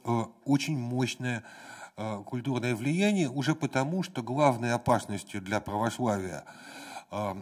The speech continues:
в восьмидесятые, э, девяностые годы д-, э, девятнадцатого века,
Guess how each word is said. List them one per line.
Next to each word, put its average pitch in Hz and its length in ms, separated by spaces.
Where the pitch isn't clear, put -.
в 92 200
восьмидесятые, 113 1120
э, 90 420
девяностые 101 640
годы 90 380
д-, 87 140
э, 90 240
девятнадцатого 104 680
века, 170 480